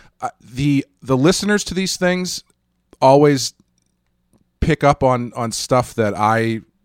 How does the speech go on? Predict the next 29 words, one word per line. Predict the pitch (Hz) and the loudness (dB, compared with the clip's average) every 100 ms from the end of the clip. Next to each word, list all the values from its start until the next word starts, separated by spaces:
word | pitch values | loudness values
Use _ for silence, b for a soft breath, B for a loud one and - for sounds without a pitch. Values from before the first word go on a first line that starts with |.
| _ _ _ _ _ _ _ | _ _ _ _ _ _ _
don't | 113 117 | -4 -2
even | 117 101 107 98 - | -4 -4 -8 -10 -6
bother | 104 110 107 | -2 0 -2
to | 104 113 104 | -4 -4 -6
think | - 120 120 | -6 -8 -2
of. | 131 139 - b b b b - | 0 0 -4 b b b b -4
Um, | 120 110 104 | -2 -2 -4
and | 101 | -6
I'll | 113 | -4
mention | 123 143 123 | -2 -2 -2
it | 120 | -2
here | 131 120 | -2 -2
'cause | 110 | -6
I | 107 | -6
didn't | 104 156 131 | -2 -2 -2
mention | 120 - 110 | -6 -6 -6
it | |
on | 101 | -6
the | 98 | -8
show | - 113 98 | -4 -2 -2
that | 90 | -4
I | |
should | 85 131 110 | -4 -4 -4
have, | 85 76 - | -6 -10 -8
but, | 92 85 b b b b - | -8 -8 b b b b -4
uh, | 117 107 | -2 -2
you | 107 127 | -2 -2
mentioned | 151 - 139 | -2 -2 -4
the | 123 120 110 101 | -2 -2 -4 -8